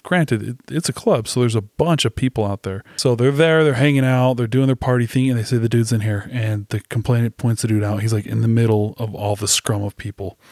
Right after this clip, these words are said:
And there's a big bar that runs basically the length of the wall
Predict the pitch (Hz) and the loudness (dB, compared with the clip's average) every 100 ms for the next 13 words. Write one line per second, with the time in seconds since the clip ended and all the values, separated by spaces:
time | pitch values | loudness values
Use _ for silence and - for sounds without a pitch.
0 | - - 131 123 113 104 135 131 113 123 | -20 -10 0 0 0 0 0 0 -2 0
1 | 127 120 101 104 _ - - - 123 120 | 2 2 0 -4 _ -20 -8 -2 2 2
2 | 110 120 113 123 107 110 113 - 110 101 | 2 0 0 -2 0 0 -2 -2 -4 0
3 | 101 98 104 | 0 2 -2